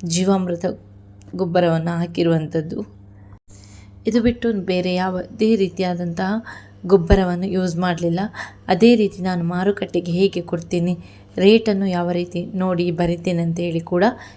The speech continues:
ಈ ವಿಡಿಯೋದಲ್ಲಿ ನಿಮಗೆ ಕಂಪ್ಲೀಟಾಗಿ ಗೈಡ್ ಮಾಡ್ತಾ ಹೋಗ್ತೀನಿ. ಈ ವಿಡಿಯೋ ನಿಮಗೆ ಇಷ್ಟ ಆದರೆ ಲೈಕ್ ಮಾಡಿ, ಹೆಚ್ಚಿನ ಜನರೊಂದಿಗೆ ಶೇರ್ ಮಾಡಲು ಮರೆಯದಿರಿ. ಹಾಗಾದರೆ ತಡ ಯಾಕೆ, ನಮ್ಮ ವಿಡಿಯೋವನ್ನು ಸ್ಟಾರ್ಟ್ ಮಾಡೋಣ. ಇವಾಗ ಎಲ್ಲರಿಗಂತೂ ಮಲ್ಲಿಗೆ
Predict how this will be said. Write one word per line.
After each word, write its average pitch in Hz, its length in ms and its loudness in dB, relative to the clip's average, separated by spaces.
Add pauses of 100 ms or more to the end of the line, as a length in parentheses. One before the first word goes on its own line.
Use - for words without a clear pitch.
(140)
ಈ 202 80 6
ವಿಡಿಯೋದಲ್ಲಿ 170 460 0
ನಿಮಗೆ 170 240 -2
ಕಂಪ್ಲೀಟಾಗಿ 196 840 -2
ಗೈಡ್ 170 300 0
ಮಾಡ್ತಾ 180 360 -2
ಹೋಗ್ತೀನಿ. 170 600 0 (380)
ಈ 208 100 2
ವಿಡಿಯೋ 190 300 0
ನಿಮಗೆ 170 260 0
ಇಷ್ಟ 180 300 -4
ಆದರೆ 170 200 -2
ಲೈಕ್ 170 320 0
ಮಾಡಿ, 170 400 0 (300)
ಹೆಚ್ಚಿನ 185 380 2
ಜನರೊಂದಿಗೆ 170 560 0
ಶೇರ್ 185 340 0
ಮಾಡಲು 170 360 0
ಮರೆಯದಿರಿ. 175 680 0 (480)
ಹಾಗಾದರೆ 185 360 2
ತಡ 175 200 -2
ಯಾಕೆ, 180 400 -2
ನಮ್ಮ 175 220 0
ವಿಡಿಯೋವನ್ನು 170 540 0
ಸ್ಟಾರ್ಟ್ 170 380 -4
ಮಾಡೋಣ. 165 300 0 (520)
ಇವಾಗ 208 300 2 (160)
ಎಲ್ಲರಿಗಂತೂ 185 800 0
ಮಲ್ಲಿಗೆ 180 520 0